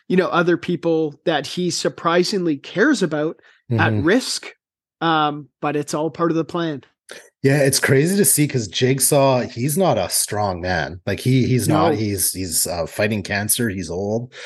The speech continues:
Speaker 2: Amanda, his, his
Speaker 1: Yeah.
Speaker 2: helper herself,
Speaker 1: Yeah.
Speaker 2: I mean, she's not that strong either, uh, although she
Speaker 1: Yeah.
Speaker 2: does do most of the legwork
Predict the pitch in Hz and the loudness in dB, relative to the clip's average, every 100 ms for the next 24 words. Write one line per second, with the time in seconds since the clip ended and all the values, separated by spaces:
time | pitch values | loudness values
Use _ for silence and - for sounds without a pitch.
0 | - - 104 107 98 101 123 139 160 - | -16 -4 -2 2 2 2 4 4 2 -4
1 | _ _ _ 104 92 - 101 90 - 95 | _ _ _ -4 -2 -2 0 -2 0 -2
2 | 135 151 143 101 85 95 139 175 143 131 | 2 0 2 0 0 2 2 0 -6 -14
3 | _ _ _ - 110 110 110 139 170 143 | _ _ _ -10 -6 -4 -2 0 2 2
4 | 160 - 175 156 147 165 110 95 95 107 | 2 2 2 4 4 2 0 -2 -4 -2
5 | 107 131 135 135 107 107 123 123 113 104 | 2 2 2 -2 -4 -2 0 0 -2 -2
6 | - 95 90 110 117 82 73 90 | -4 -4 0 2 2 0 -2 -4